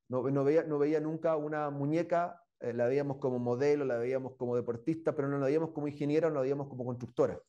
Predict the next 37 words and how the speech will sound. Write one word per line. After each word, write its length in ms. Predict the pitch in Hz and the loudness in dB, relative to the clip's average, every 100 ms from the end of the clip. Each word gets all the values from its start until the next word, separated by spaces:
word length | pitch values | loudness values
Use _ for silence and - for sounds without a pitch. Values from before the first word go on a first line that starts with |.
| _ | _
Entonces, 360 | _ 117 135 - - - _ | _ 0 0 -2 -18 -20 _
en 120 | 135 | 2
Chile, 380 | 156 170 180 180 - _ _ | 6 6 4 -2 -12 _ _
eh, 520 | 110 110 - - 147 | 4 4 2 -4 0
es-, 160 | 180 175 | 0 2
es-, 160 | 185 - | 0 0
eso, 160 | 180 | 0
eso 160 | 196 202 | 0 0
pasaba. 420 | 180 208 135 85 | 0 0 -2 -4
Teníamos 400 | - 151 160 160 156 _ _ _ _ _ | -2 0 0 -2 -8 _ _ _ _ _
algunas 400 | - 127 143 160 | -4 -2 0 0
áreas 260 | 156 165 160 | 0 2 0
de 80 | 143 | 2
la 80 | 135 | 2
educación 520 | 131 131 123 156 156 | 0 -4 -4 -2 0
o 20 | |
algunas 280 | 127 135 143 | -2 -2 -6
profesiones 480 | 143 123 147 165 170 - _ _ | -8 -6 -4 -4 -8 -16 _ _
que 80 | - | -12
estaban, 520 | 123 139 147 160 170 | 0 2 2 0 0
de 60 | 123 | 2
alguna 240 | 127 143 | 4 6
manera, 440 | 139 139 147 151 - _ _ _ _ | 6 6 6 4 -4 _ _ _ _
eh, 680 | 123 120 117 113 110 104 - _ _ - | 4 4 4 2 0 -2 -10 _ _ -6
vinculadas 600 | 131 131 135 143 151 143 | -2 0 4 4 4 2
más 260 | 143 151 160 - | -2 -4 -6 -12
a, 80 | - | -12
a 120 | - | 2
un 140 | 147 143 | 4 4
género 320 | 143 156 151 | 4 6 6
que 120 | 147 | 6
otro, 340 | 135 117 147 - _ _ _ | 4 4 -4 -6 _ _ _
y 80 | 117 | -4
eso, 160 | 135 - | -4 2
y 60 | 147 | 4
eso 180 | 160 | 4
produce, 720 | 151 143 151 160 165 170 - | 6 6 6 4 2 0 -4